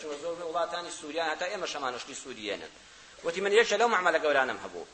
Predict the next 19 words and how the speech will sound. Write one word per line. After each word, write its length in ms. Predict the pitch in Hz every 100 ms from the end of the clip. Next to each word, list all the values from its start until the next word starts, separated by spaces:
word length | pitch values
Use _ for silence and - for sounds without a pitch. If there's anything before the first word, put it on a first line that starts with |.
| - - - -
ڕۆژێ 440 | 143 262 294 226 214
لەسەر 240 | 202 - 311 254
کارگەکە 360 | 214 208 254 -
خۆم 160 | 254 202
دانیشت 360 | 151 143 - 127
بووم، 220 | 127 175 185 -
چاوەڕێی 360 | - 175 180 214
ئەوەم 180 | 196 196 175
دەکرد 260 | - 196 196 -
کە 80 | 170 180
ئیمێڵم 360 | 180 226 170 151
بۆ 60 | 147
بکرێ، 180 | 139 165
ئەوەندەم 300 | 160 156 175 170
بۆ 60 | 160
بنێرە 220 | 160 160 147
بای، 140 | 165
ئەوەندە 200 | 160 151 143
دەفتەر 200 | -